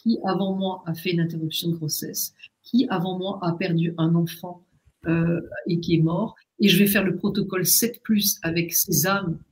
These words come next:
qui sont parties trop tôt, de manière trop vite. Et je vais faire un protocole six plus s'il s'agit, avec la mère qui a vécu ça, ou la grand-mère qui a vécu ça, euh, et en lui disant,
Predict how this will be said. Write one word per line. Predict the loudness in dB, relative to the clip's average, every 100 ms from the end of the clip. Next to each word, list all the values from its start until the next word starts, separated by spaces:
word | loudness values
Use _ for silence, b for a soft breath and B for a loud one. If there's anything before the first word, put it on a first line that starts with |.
| _ _
qui | -8
sont | -6
parties | -6 -10 -16
trop | _ -16 -10
tôt, | -12
de | -12 _ B B -6
manière | -4 -4
trop | -4 -2
vite. | -2 -4 -10 _ _ 2
Et | 4
je | 8 8
vais |
faire | 8 6 4
un | 4
protocole | 2 0 -2 0 2
six | 2 2 2 0
plus | 0 0 2
s'il | 0 0 0 2
s'agit, | 2 0 -2
avec | -2 0 -2 -6 B B
la | 2 4
mère | 4 2 0
qui | -2
a | -2
vécu | -4 -4
ça, | -4 -4 -6 -10 -18 _ B -8
ou | 0
la | 2
grand-mère | 4 4 4 2 0
qui | -4
a | -4
vécu | -4 -6 -6
ça, | -4 -4 -6 -10 -14 b b -8
euh, | -2 -2 -2
et | -4 -6 -4
en | -2
lui | -2
disant, | -2 -2 -2 -2 -4